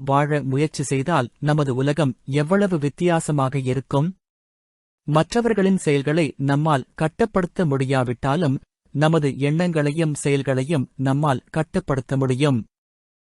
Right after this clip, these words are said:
மேலும், நமது உயர்ந்த மதிப்புகளை பிரதிபலிக்கும் வகையில் வாழ்வதை தேர்ந்தெடுப்பதன் மூலம், நேர்மறையான மாற்றத்திற்கான ஊக்கியாக மாறுகிறோம். மற்றவர்களையும் அவ்வாறே செய்யும்படி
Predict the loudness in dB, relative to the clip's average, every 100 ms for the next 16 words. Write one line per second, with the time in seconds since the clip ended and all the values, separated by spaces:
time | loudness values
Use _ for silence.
0 | _ _ 0 4 4 4 0 0 0 0
1 | 0 -2 -2 0 0 0 -2 -2 -2 -2
2 | -4 -2 -2 -2 -4 -4 -2 -2 -2 -2
3 | -2 -2 -2 -2 -4 -6 0 2 2 0
4 | 0 0 0 0 0 -2 -2 -4 -2 -2
5 | -2 0 0 -2 _ -20 _ 0 2 2
6 | 2 0 0 0 0 -2 -2 0 0 0
7 | -2 -4 -6 -4 -2 0 -2 -4 -6 -4
8 | -2 0 0 -2 0 0 0 0 2 2
9 | 0 -8 _ _ _ _ _ _ _ _
10 | 0 0 2 0 0 0 0 2 0 0
11 | -2 0 0 2 0 -2 -2 -2 -2 -4